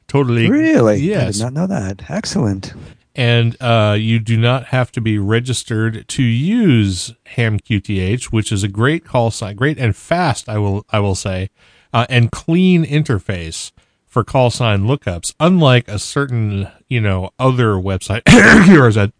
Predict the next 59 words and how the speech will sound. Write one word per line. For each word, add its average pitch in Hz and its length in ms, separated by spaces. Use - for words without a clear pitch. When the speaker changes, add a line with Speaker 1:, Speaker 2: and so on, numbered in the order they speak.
Speaker 1:
uh, 110 440
that, 107 280
you 156 80
Speaker 2:
Yeah, 113 400
Speaker 1:
know. - 80
Speaker 2:
I, - 40
I, - 240
I 131 40
noticed 220 380
how 127 120
fast. 117 260
I 131 60
mean, 147 120
I, 156 140
I, 139 40
I've 135 200
noticed 151 320
over 127 160
the 127 100
years 123 320
how 120 140
slow 110 340
Q 113 240
R 104 80
Z's 104 280
gotten. 120 460
I'm 120 140
a 117 80
pretty 107 320
patient 104 400
guy, 98 300
and 131 140
I 143 80
still 180 240
go 165 100
on 135 120
to 135 80
Q 135 200
R 117 100
Z 110 200
to 110 120
get 110 200
some 113 160
of 107 40
the 107 100
ham 117 280
radio 113 320
news 117 360
that 120 120
I, 113 140
you 113 180
know, 117 140
they 139 80
have 113 140
some 95 260
pretty 113 140
good 98 180
links 98 380
and 95 200